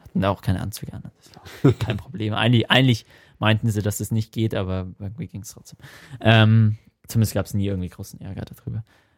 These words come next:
Äh, und dann haben wir da halt den Abend noch irgendwie in Manly verbracht und sind nochmal in unser, äh,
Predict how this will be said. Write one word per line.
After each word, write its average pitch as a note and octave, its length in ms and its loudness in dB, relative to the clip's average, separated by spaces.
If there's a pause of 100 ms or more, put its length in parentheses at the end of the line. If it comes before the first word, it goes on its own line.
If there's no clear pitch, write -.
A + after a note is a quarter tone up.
(120)
Äh, A2+ 180 4
und A2 120 4
dann A2 380 4
haben G#2 160 0
wir G2+ 80 2
da G2 140 4
halt G#2 160 4
den G2+ 100 -2
Abend G#2+ 200 2
noch G2+ 120 -2
irgendwie G2 180 0
in G2+ 60 0
Manly A2+ 240 2
verbracht A2+ 500 -4
und G2 300 -8
sind - 200 -4
nochmal G2 260 2
in G2+ 60 -2
unser, G2+ 340 0 (360)
äh, G2+ 300 2